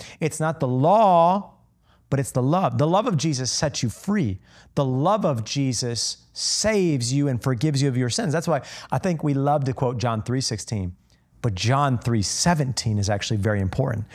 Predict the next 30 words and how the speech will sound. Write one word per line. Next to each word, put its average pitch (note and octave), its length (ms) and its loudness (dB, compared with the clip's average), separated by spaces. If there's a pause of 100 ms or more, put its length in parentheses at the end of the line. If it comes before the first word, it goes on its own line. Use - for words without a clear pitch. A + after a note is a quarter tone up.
(220)
because D3+ 200 2
it C#3+ 100 0
says D#3 320 2 (340)
that, D#3 160 2
"For D#3 120 4
God F3+ 340 4
did F3 120 4
not D#3+ 200 4
send F#3 300 2
his D3 140 4
son," A#2+ 320 2
meaning C#3+ 240 6
Jesus. A#2 440 2
The A2+ 140 2
Father F3 460 2
sent C#3 340 0
his C3 200 4
son F3 340 4
Jesus B2+ 580 2 (380)
into A3 300 4
the F3+ 80 6
world. E3 320 4
He A3+ 60 2
didn't A3+ 180 4
do G3+ 140 6
it D#3 120 0
to F3+ 140 2
condemn F3+ 560 4
the D3+ 80 4
world, A2+ 340 -2